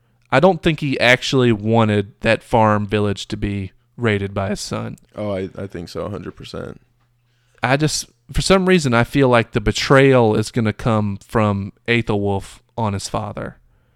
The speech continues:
Speaker 1: Because the plan is
Speaker 2: Yeah.
Speaker 1: for Egbert and Egil to wipe Mercia off the map
Speaker 2: Mm-hmm.
Speaker 1: and just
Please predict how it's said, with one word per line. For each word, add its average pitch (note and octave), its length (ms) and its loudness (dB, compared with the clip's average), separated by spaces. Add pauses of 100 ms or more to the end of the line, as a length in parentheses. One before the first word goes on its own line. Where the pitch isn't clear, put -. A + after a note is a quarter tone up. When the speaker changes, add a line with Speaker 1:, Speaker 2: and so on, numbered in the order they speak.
(1080)
Speaker 1:
Because - 480 4 (720)
the C3+ 80 2
plan G3 500 4
is G2+ 500 -2 (640)
Speaker 2:
Yeah. A2 240 -8
Speaker 1:
for B2+ 500 6
Egbert C#3 500 4
and A#2 200 0 (140)
Egil A#2 500 4 (580)
to A#2+ 320 4 (220)
wipe C#3 280 0
Mercia B2+ 360 0
off G#2 220 0
the G#2 80 -6
map A2+ 380 0 (420)
Speaker 2:
Mm-hmm. A#2 220 -4
Speaker 1:
and A#2 120 0
just - 260 -2